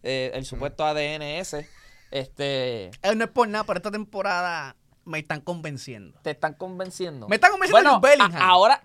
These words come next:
Speaker 1: ahora es que,
Speaker 3: Jude Bellingham
Speaker 1: ahora
Speaker 3: me
Speaker 1: es que se va a
Speaker 3: está
Speaker 1: apretar la cosa porque una cosa es jugar Liga solamente, pero ahora cuando empiecen las fechas de Copa y las fechas de Champions, vamos a ver
Speaker 2: Ujú.
Speaker 1: cómo corre el equipo.
Speaker 3: Y eso no,
Speaker 2: Sí.
Speaker 3: y, y esas lesiones rompan a su Willy.
Speaker 2: Hacho.
Speaker 1: Ah,
Speaker 2: Pues ya,
Speaker 3: Ajá.
Speaker 2: muchacho,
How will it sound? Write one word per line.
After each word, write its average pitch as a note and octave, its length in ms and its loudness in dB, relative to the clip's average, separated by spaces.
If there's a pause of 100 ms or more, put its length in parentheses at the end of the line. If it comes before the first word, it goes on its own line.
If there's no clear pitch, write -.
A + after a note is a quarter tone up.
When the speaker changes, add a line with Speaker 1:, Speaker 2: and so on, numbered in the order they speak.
Speaker 1:
ahora D#3+ 340 2
es A3 60 -4
que, C4+ 220 -8
Speaker 3:
Jude B3 160 -2
Bellingham D#4+ 340 6
Speaker 1:
ahora D#3 120 6
Speaker 3:
me E3 40 0
Speaker 1:
es E3+ 60 -6
que A3+ 80 -2
se A3+ 60 4
va A#3 160 6
a - 20 6
Speaker 3:
está A3 80 0
Speaker 1:
apretar G#3+ 240 0
la G#3+ 140 2
cosa A3+ 320 -4
porque E3+ 320 -4
una D#3+ 240 -4
cosa G#3 200 -6
es F#3+ 40 -2
jugar F#3 160 -2
Liga F#3 240 -4
solamente, G#3+ 560 -4
pero E3 220 -2
ahora C3+ 140 2
cuando D3+ 200 -4
empiecen D#3+ 280 -6
las D#3 120 -2
fechas D#3 240 -8
de D3+ 100 -8
Copa D#3 280 -4
y A#3 40 -4
las F#3+ 140 -2
fechas D3 240 -8
de C#3+ 100 -6
Champions, C#3+ 400 -12
vamos D3 180 -8
a C#3+ 40 -4
ver C#3+ 80 -6
Speaker 2:
Ujú. E3 40 -12
Speaker 1:
cómo D#3 200 -10
corre C#3+ 240 -4
el C#3 80 -4
equipo. C#3 300 -10
Speaker 3:
Y D3 60 -8
eso C#3 220 -6
no, - 160 -10
Speaker 2:
Sí. D#3 160 -8
Speaker 3:
y, D#3 40 -12
y D3 120 -8
esas C#3+ 180 -4
lesiones E3+ 420 -6
rompan E3 340 -6
a E3 80 -4
su E3+ 180 -8
Willy. F3 180 -4
Speaker 2:
Hacho. D3 200 -6
Speaker 1:
Ah, B3 320 -2 (280)
Speaker 2:
Pues C#3+ 140 -10
ya, B2 80 -8
Speaker 3:
Ajá. B2+ 680 -6
Speaker 2:
muchacho, E3 80 -16